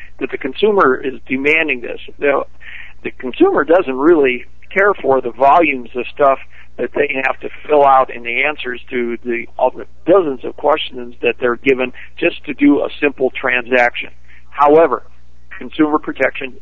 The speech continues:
is important. If you don't, you know, the, the one thing banking has is trust of our clients. If we don't have that, if we don't have a process in place that, that virtually, and I won't say guards, but I should say guarantees,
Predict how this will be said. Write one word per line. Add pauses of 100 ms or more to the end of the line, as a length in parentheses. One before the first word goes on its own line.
(100)
is
important. (120)
If
you
don't,
you
know,
the,
the
one
thing
banking (100)
has
is
trust (160)
of
our
clients. (520)
If
we
don't (100)
have
that,
if
we
don't
have
a
process
in
place
that,
that (320)
virtually,
and
I
won't
say
guards,
but
I
should
say
guarantees,